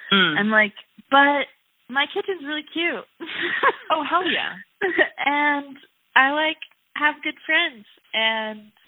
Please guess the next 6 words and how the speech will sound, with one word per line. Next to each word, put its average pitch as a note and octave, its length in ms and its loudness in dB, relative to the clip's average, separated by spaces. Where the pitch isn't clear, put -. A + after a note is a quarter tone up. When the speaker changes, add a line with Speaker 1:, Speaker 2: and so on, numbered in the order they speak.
Speaker 2:
um, G3+ 760 -10
you A3+ 100 -14
know, G3 380 -4
and, G#3 180 -2
like, G#3 180 -4
I'm G3+ 380 -4